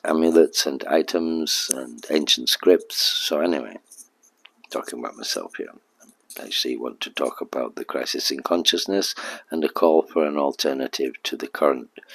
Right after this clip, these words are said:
system we are using. Mm. So, uh, this social inequality, as I said, it limits poor people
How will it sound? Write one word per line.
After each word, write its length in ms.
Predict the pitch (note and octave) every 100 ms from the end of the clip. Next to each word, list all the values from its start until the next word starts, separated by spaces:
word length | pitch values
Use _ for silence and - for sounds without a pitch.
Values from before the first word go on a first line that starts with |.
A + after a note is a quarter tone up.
| - - - -
system 540 | - - - B1 A#1 A1+
we 100 | A#2+
are 100 | A#1
using. 500 | B1+ B1 - E2+ - _ - - - - - - _ D#2
Mm. 260 | D2 G2+ - - _ - -
So, 380 | - B1+ A#1 - _ - - - - - - _ _ _ _ -
uh, 240 | - G#1+
this 180 | D2 F2
social 420 | - G#2+ G#2 G2 F#2+
inequality, 920 | F#2 E2 - F#2 F#2 F#2 - E2+ G2 - - - - _ _ _ _ _ _ _ _ _ _ _ _ -
as 160 | - -
I 40 |
said, 360 | E2 - C#2+ -
it 140 | -
limits 880 | - D#2+ D#2+ - - - - - - _
poor 180 | - D#2
people 440 | - D#2 - D2